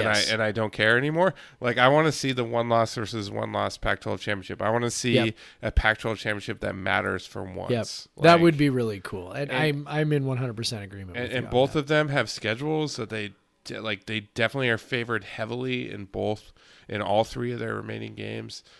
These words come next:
Speaker 2: Like, come on, just do it, guys. Like, come on,
Speaker 1: Yep.
Speaker 2: Oregon. You,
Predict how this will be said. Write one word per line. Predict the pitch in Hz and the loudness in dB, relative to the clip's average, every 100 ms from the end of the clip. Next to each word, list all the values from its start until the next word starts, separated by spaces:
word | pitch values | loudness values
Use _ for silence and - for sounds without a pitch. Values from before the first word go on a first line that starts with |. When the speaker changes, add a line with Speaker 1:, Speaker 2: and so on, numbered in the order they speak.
| _ _ | _ _
Speaker 2:
Like, | 101 101 - - | -6 -6 -6 -14
come | - 151 | -10 -2
on, | 135 98 95 | 0 0 -2
just | - 120 - | -6 -6 -4
do | 131 113 | 0 0
it, | - | -2
guys. | - 90 90 - | -8 -10 -8 -10
Like, | 113 107 | -12 -12
come | 127 117 | -10 -10
on, | 92 | -6
Speaker 1:
Yep. | 107 | 0
Speaker 2:
Oregon. | 113 123 120 117 - - _ - | 4 4 2 -4 -14 -20 _ -10
You, | 104 | -8